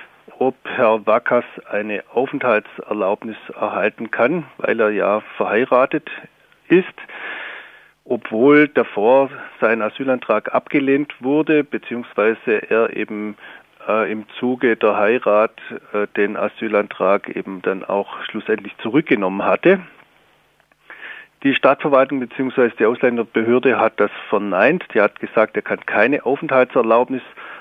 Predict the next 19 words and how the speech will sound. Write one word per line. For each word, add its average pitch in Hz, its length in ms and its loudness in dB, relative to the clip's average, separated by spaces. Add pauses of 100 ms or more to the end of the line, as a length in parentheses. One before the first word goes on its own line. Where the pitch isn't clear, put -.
(140)
erhalten. 123 720 0 (460)
Dagegen 123 640 0
wiederum 113 360 -2
hat 113 240 -4
der 95 260 0
Rechtsanwalt, 113 840 2
äh, 104 420 -2 (120)
von 104 220 -4
Herrn 104 280 -4
Waqas, 98 420 -2 (320)
ähm, 95 460 -6 (100)
eine 95 140 -10
Klage 135 480 0
eingereicht. 151 680 2 (560)
Diese 131 260 0
Klage 117 380 2 (120)
sei 113 260 4
aber 107 260 0
wohl 110 300 2